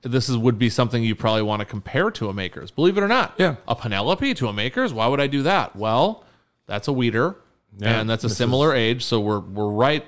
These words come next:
Speaker 1: starting at this. It's just
Speaker 2: And,
Speaker 1: you
Speaker 2: you
Speaker 1: get
Speaker 2: know,
Speaker 1: a
Speaker 2: another one's larceny. Put larceny right in there, too.
Speaker 1: By the way, I was at Costco, and I picked
Speaker 2: And?
Speaker 1: up a handle of Maker's.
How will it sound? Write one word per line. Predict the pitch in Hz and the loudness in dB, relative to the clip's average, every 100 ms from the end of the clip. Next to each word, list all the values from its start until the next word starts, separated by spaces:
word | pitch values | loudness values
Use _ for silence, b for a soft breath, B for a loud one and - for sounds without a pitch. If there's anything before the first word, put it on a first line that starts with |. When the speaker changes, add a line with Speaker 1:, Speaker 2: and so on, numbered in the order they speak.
| - | -8
Speaker 1:
starting | - 135 120 117 110 | 0 2 2 0 -2
at | 107 | -4
this. | 98 - - | -6 -14 -12
It's | 113 - | -10 -6
just | 120 123 | -4 -2
Speaker 2:
And, | 113 | -2
Speaker 1:
you | |
Speaker 2:
you | 127 | 2
Speaker 1:
get | 156 | 4
Speaker 2:
know, | 156 | 4
Speaker 1:
a | |
Speaker 2:
another | 127 139 165 | 4 4 4
one's | 165 127 | 4 4
larceny. | 117 139 - 101 | 4 2 0 -4
Put | 95 95 | -4 0
larceny | 131 127 110 | 2 0 -4
right | 95 92 | -4 -4
in | |
there, | 98 95 | -4 -4
too. | 120 101 - _ | -4 -4 -8 _
Speaker 1:
By | - - | -12 -8
the | 165 | -8
way, | 120 147 156 101 95 - _ _ _ _ _ _ | -6 -4 -4 -6 -12 -18 _ _ _ _ _ _
I | 147 | -8
was | 175 | -8
at | 143 | -8
Costco, | - 107 117 170 180 196 - | -6 -6 -4 -4 -4 -6 -8
and | 110 | -8
I | |
picked | 107 107 | -4 -2
Speaker 2:
And? | 123 | 0
Speaker 1:
up | 131 | -2
a | 104 | -8
handle | 101 - 117 113 139 170 208 254 _ _ _ | -12 -10 -6 -6 -4 -6 -6 -10 _ _ _
of | 117 | -8
Maker's. | 113 107 123 220 294 - | -6 -4 -4 -6 -6 -10